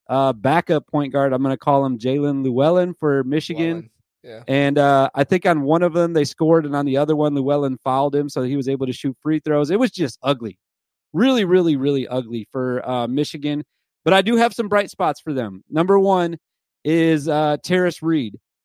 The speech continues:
Speaker 1: And I say this with all sincerity. I think that Terrace Reed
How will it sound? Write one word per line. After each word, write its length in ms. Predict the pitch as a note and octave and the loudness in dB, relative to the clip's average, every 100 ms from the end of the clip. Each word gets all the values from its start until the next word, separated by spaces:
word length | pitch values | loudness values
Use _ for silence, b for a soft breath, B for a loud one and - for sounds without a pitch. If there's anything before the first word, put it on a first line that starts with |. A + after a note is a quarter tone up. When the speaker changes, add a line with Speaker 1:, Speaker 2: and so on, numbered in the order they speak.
| _ | _
Speaker 1:
And 440 | C#3 D3+ D3+ D3 C#3+ - | 0 2 2 0 -4 -4
I 140 | B2+ | 0
say 260 | D#3 F#3+ F#3+ | 0 0 0
this 200 | F#3+ - | 0 0
with 160 | D#3+ | 0
all 180 | D#3 E3+ | 2 0
sincerity. 640 | E3 E3+ - D#3+ D3 B2 A2+ | 0 -6 -4 -2 0 -2 -6
I 180 | C#3 D3+ | 0 0
think 260 | E3+ G3 E3+ | 2 -2 -2
that 180 | F3+ - | -4 -4
Terrace 420 | D#3+ F3 F3+ D3+ | -2 0 0 -2
Reed 440 | E3 E3+ C#3+ A2+ | 0 2 2 -2